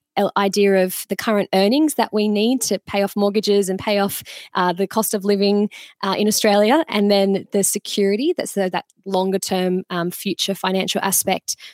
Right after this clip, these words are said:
And then there's that vocational element of well-being, which is more around the impacts that we have with our work and the purpose that work enables us to have. Uh, and so that's kind of well-being, like, in and of itself, that's how we've sort of defined it and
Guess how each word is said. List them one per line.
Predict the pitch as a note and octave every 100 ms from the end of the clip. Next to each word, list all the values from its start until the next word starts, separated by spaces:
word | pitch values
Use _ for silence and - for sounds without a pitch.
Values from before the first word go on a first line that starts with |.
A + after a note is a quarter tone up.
| _ -
And | A#3
then | B3
there's | B3+ B3
that | - -
vocational | G#3 - G3 F#3 - G3 F#3 -
element | F#3 F3 E3+ -
of | F#3 F3 F3
well-being, | F#3 E3+ F3 F3
which | F3 -
is | F3+ G3
more | F#3 F#3
around | F3+ F3 F3
the | F3+
impacts | F3+ F#3 F#3+ - -
that | - -
we |
have | F3+ F3+ F3+
with | F#3
our | F3
work | F3 E3+ E3+
and | - F3+
the |
purpose | F3+ F#3+ G3 F4+ F#4+
that | - - _ _ _ G3+
work | G#3+ G#3 G#3+
enables | G#3 G3+ F#3+ G3
us | G3 -
to |
have. | F#3+ A3 G4 - - - - - -
Uh, | A3
and | A#3
so | C#4
that's | E4 F4
kind | - C4
of | A3+
well-being, | G3 G3+ F#3+ F#3 F#3 F3+ F3+ F3+ _ _ _ _ _ _ _
like, | G3+ - -
in | G#3
and | G3+
of | F#3+
itself, | - F#3 F#3
that's | G3
how | - F#3+
we've | F#3+ F3+
sort | G3+ F#3+
of | F3+ -
defined | G3+ A3+ A3 G#3
it | G3
and | F#3+